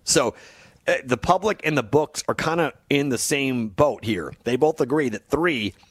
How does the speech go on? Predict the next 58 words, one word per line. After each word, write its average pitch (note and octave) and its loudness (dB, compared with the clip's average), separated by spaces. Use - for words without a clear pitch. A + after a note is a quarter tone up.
is D3+ 2
the D#3+ 4
right B2+ 0
number A2 -2
for D#3+ 2
this. F2+ -4
And A#2+ 0
this C#3 0
is C#3 0
not C#3 -2
like C3+ 0
when C3+ 0
the B2+ -2
Patriots C3 -2
played B2 2
the C3 -4
Eagles C3 0
and B2+ -2
the B2+ -2
line A2+ -2
opened B2 -2
up A#2+ -4
at C#3 -4
six - -2
and G#2 -4
everyone A#2+ -2
was A#2+ -4
coming B2 -2
in B2 -2
and A2 -4
betting A#2 -2
on A2 2
the G#2 -2
Eagles. B2 0
And A2 -4
the - -2
same B2 0
thing A#2+ -4
with A#2+ 0
the A2+ -2
Giants A#2+ -2
Super D3+ -2
Bowl C3 2
a A#2 -2
couple A2+ -2
of G#2 -2
years B2+ 0
ago, G#2+ -2
uh, G#2 -4
what, F#2+ -6
ten G#2 -2
years B2 0
ago? C3+ 0
In A2 -2
the G#2+ -2
second B2 -2
Super D3+ 0
Bowl, G#2+ 0